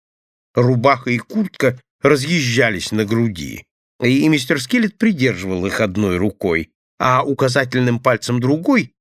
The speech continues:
обводил золотые узоры на чёрной вышитой скатерти. Глаз же, не занятый скатертью, печально и отрешённо следил за неким дамокловым мечом над головой мистера Бенсингтона. "Стало быть,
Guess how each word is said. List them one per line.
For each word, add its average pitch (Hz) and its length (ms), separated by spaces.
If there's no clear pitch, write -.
обводил 127 640
золотые 143 540
узоры 139 560
на 117 120
чёрной 131 440
вышитой 117 480
скатерти. - 800
Глаз 131 400
же, 101 240
не 117 200
занятый 113 480
скатертью, 202 680
печально 180 540
и 139 40
отрешённо 170 800
следил 127 600
за 120 200
неким 135 400
дамокловым 131 640
мечом 127 640
над 110 160
головой 107 480
мистера 107 440
Бенсингтона. 71 920
"Стало 185 460
быть, 170 360